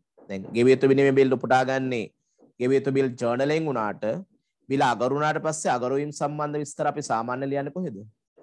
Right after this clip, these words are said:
පොදු ජර්නලනේ. තැන්පත් කළ චෙක් අගරු වීම, නිකුත් කළ චෙක් අගරු වීමනේ.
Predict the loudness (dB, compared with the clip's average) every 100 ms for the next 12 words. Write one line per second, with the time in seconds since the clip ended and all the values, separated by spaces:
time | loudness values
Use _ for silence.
0 | _ _ _ _ _ 4 6 6 4 4
1 | -4 -8 _ -20 _ _ _ -2 2 0
2 | 0 -2 -2 -2 -2 0 0 0 -4 -8
3 | -16 _ -6 -6 -2 0 0 -2 -2 -2
4 | 2 4 2 2 -2